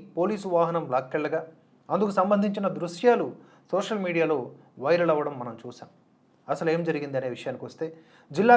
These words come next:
కేంద్రంలో హనుమాన్ మాలధారులు గడిచిన శనివారం ర్యాలీ నిర్వహించారు. శోభాయాత్ర ప్రశాంతంగా జరుగుతూ ఉంది. ఆ సమయంలో ఓ వర్గానికి చెందిన వ్యక్తి తల్వార్తో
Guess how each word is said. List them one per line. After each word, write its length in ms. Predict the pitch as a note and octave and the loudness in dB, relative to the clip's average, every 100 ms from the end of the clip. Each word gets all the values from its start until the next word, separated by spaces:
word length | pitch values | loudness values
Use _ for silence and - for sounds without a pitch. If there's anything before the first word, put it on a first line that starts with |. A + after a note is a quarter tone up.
| A#3 | 6
కేంద్రంలో 400 | F#3+ F3 E3 F3 - - - - | 0 0 0 -2 -4 -14 -20 -2
హనుమాన్ 380 | F3+ G#3+ A3+ G#3 C#3 | 0 4 4 4 4
మాలధారులు 540 | D3+ F3+ D#3+ D#3 D3+ F#3+ - _ - | 4 4 4 0 -2 -8 -16 _ 2
గడిచిన 240 | A#3+ F3+ E3 | 2 2 -2
శనివారం 420 | D#3+ D#3+ D3+ E3+ F3 - C3 | -2 2 2 2 -2 -6 0
ర్యాలీ 200 | D3 D#3 D3 | 0 0 -4
నిర్వహించారు. 540 | C#3+ C#3+ C3+ D3 - _ _ _ - | -6 -10 -14 -14 -16 _ _ _ 2
శోభాయాత్ర 460 | F3+ F#3 F#3+ F3 E3+ | 4 8 6 6 0
ప్రశాంతంగా 500 | D3 E3 E3+ D#3+ E3 D#3 | -4 -2 0 0 0 0
జరుగుతూ 280 | D3+ D3+ D#3 D3 | 0 -2 -4 -8
ఉంది. 160 | D#3+ D#3+ - D#3+ | -10 -16 2 6
ఆ 20 | F#3+ | 6
సమయంలో 360 | G#3 A#3 A#3+ F#3+ E3 E3+ - _ _ F#3 | 6 4 6 4 2 -2 -10 _ _ 4
ఓ 40 | G3 | 6
వర్గానికి 400 | E3+ D#3+ A3 G#3 F#3 | 6 6 6 6 2
చెందిన 220 | F3+ F3 C#3+ | 0 0 0
వ్యక్తి 280 | D3 C#3+ G3+ C3+ B2+ - - - | -2 -2 -4 -4 -6 -14 -2 4
తల్వార్తో 440 | F#3+ A3+ A#3 A#3 | 6 6 6 4